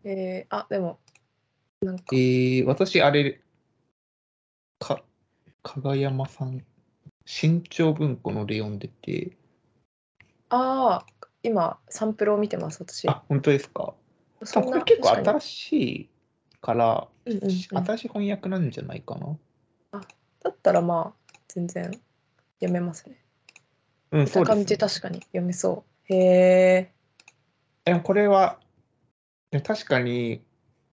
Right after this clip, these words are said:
Speaker 2: 面白い。テーマが多分結構すごい、まあ、ディケンズもともとすごい社会的な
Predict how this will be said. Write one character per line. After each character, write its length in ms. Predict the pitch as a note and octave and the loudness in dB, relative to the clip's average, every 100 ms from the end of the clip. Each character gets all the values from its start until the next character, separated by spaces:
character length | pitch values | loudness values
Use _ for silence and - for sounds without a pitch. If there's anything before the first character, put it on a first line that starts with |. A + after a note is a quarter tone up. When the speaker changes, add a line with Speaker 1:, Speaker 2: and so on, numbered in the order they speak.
| _ | _
Speaker 2:
面 160 | C3+ C#3+ | 0 0
白 320 | - C#3+ C#3 | -4 -2 -2
い。 120 | B2 _ - C#3+ - | -2 _ -10 -8 -2
テ 180 | E4+ | 0
ー 20 | C#4+ | 2
マ 120 | B2 | 2
が 160 | A#2 | 2
多 180 | A2+ D3+ | 0 -4
分 120 | C#3 - | -8 -6
結 180 | G#3+ | -6
構 80 | - | -6
す 100 | - | -4
ご 120 | C#3+ B2+ | 0 0
い、 40 | |
ま 80 | C#3+ | 0
あ、 20 | |
デ 120 | - | -2
ィ 20 | G3+ | 0
ケ 100 | D4 | 0
ン 60 | |
ズ 100 | C#3+ | 2
も 120 | A#2+ | -2
と 100 | D3+ | -2
も 100 | D#3+ | -2
と 60 | D#3+ | -4
す 100 | - | -2
ご 60 | D3+ | -2
い 40 | |
社 120 | - | -2
会 200 | A#2 B2 | -2 -4
的 220 | D3 - | -4 -8
な 220 | A#2+ A#2+ | -4 -4